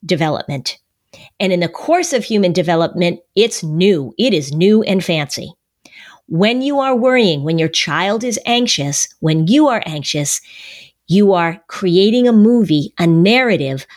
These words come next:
up there in your prefrontal cortex. It is not about what is happening. It's not that you're being attacked by a grizzly bear. It's not that you're, um, about to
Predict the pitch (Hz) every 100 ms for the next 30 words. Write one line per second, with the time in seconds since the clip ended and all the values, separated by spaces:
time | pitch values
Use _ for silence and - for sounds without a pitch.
0 | _ - 302 - 277 262 262 247 233 -
1 | 233 - 220 208 208 226 214 214 147 180
2 | - - - _ _ _ _ _ _ _
3 | _ - 214 202 170 180 202 247 285 247
4 | 220 214 208 180 190 - - 226 247 254
5 | 226 190 240 247 175 147 139 - 185 190
6 | 214 262 269 269 233 240 226 - - 160
7 | 226 226 214 226 233 - 185 180 170 175
8 | 170 160 156 147 - 185 - 196 226 233
9 | 247 220 220 220 214 214 - - - 202
10 | 196 196 - - 202 202 208 208 220 202